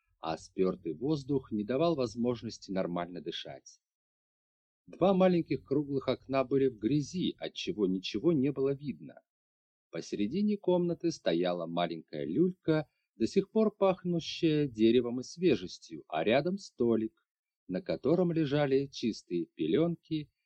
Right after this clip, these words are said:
и опрокинутая большая кружка, где еще недавно плескалось парное молоко. Послушница Шариньи только что поменяла пеленки и покормила малышку из ложечки,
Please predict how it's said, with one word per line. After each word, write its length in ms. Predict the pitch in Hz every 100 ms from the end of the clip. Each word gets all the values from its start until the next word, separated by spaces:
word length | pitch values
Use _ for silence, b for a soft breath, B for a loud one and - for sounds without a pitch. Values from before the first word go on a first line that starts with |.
| _ -
и 240 | 175 208
опрокинутая 960 | - 151 165 151 - 120 139 - 127 127
большая 520 | 101 90 - 110 113
кружка, 640 | - 104 101 - - 73 67 _ _ _ _
где 220 | 180 226
еще 240 | 214 - 190
недавно 600 | 160 139 120 135 139 135
плескалось 920 | - 90 - 90 92 90 82 - - _
парное 640 | - 80 78 85 90 95 92 -
молоко. 640 | 80 78 - - 65 - _ _ _ _ _ _
Послушница 800 | 127 135 - 214 208 208 185 -
Шариньи 680 | 165 - 147 156 160 147 151
только 400 | 139 - 226 -
что 180 | 202 -
поменяла 640 | 165 139 143 143 151 151
пеленки 600 | - 156 180 202 104 - 87
и 220 | - 101
покормила 680 | - - 101 104 123 156 131
малышку 540 | 123 131 135 - 135
из 180 | 139 143
ложечки, 720 | 185 160 - - _ 170 156